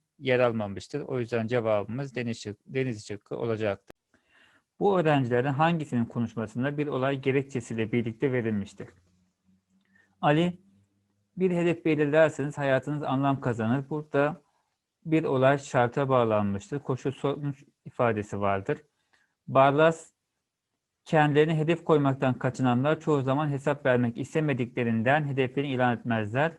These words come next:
Hedeflerini niçin ilan etmezler? Hedef koymaktan kaçındıkları için olay gerekçesi de verilmiştir. Doğru cevabımız bu olacak. Diğerlerine baktığımız zaman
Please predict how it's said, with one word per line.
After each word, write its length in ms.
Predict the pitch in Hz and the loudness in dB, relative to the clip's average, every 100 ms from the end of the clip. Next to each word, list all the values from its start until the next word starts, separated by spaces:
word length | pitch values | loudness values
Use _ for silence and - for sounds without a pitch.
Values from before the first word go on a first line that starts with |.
| - | -4
Hedeflerini 440 | 147 147 156 151 | 0 0 0 -2
niçin 340 | 165 160 135 131 | -4 -4 -6 -6
ilan 300 | - 135 123 | -4 0 0
etmezler? 500 | 117 123 117 107 147 | 0 -2 -2 -2 -2
Hedef 300 | 165 147 151 | -2 0 0
koymaktan 600 | 151 123 120 117 - 156 | 0 -2 -2 -4 -4 -6
kaçındıkları 680 | 165 131 - 131 123 135 139 | -4 -6 -4 -4 -4 -4 -2
için 400 | 139 - 110 104 _ _ | -2 -2 -4 -6 _ _
olay 300 | 160 147 151 | -2 2 2
gerekçesi 560 | 143 143 135 135 120 - | 2 2 2 0 -4 -2
de 240 | 120 107 - | -2 -2 -2
verilmiştir. 640 | 107 104 104 98 - 165 165 | -2 0 -2 -4 -4 -6 -2
Doğru 200 | 147 135 | -2 -2
cevabımız 580 | 127 127 123 131 127 - | 0 0 2 0 -4 -4
bu 40 | 127 | -2
olacak. 600 | 117 104 127 151 - _ _ _ _ _ - | -2 0 -2 -4 -10 _ _ _ _ _ 4
Diğerlerine 500 | 151 156 165 165 160 | 6 6 4 0 2
baktığımız 500 | 151 151 165 160 151 | 2 2 -2 -2 -2
zaman 440 | 147 147 170 - | 0 0 -2 -6